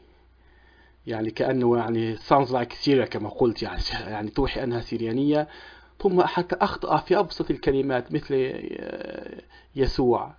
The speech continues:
وهي يعني كل الناس تعرف أن، كل من يعرف ألف باء سريانية يعرف أن يشوع هو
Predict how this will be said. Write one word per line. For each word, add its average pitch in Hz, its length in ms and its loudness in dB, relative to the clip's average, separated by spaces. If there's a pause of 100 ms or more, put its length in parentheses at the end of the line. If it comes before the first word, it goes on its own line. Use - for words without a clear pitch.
(720)
وهي 196 500 0
يعني - 440 -6 (260)
كل 311 160 6
الناس 202 240 4
تعرف 127 400 0
أن، - 300 -10 (500)
كل 185 140 12
من 170 120 10
يعرف 139 340 4
ألف 135 160 0
باء 127 140 0
سريانية 117 540 0
يعرف 117 300 -4
أن 117 320 -4
يشوع 123 520 0
هو 127 460 0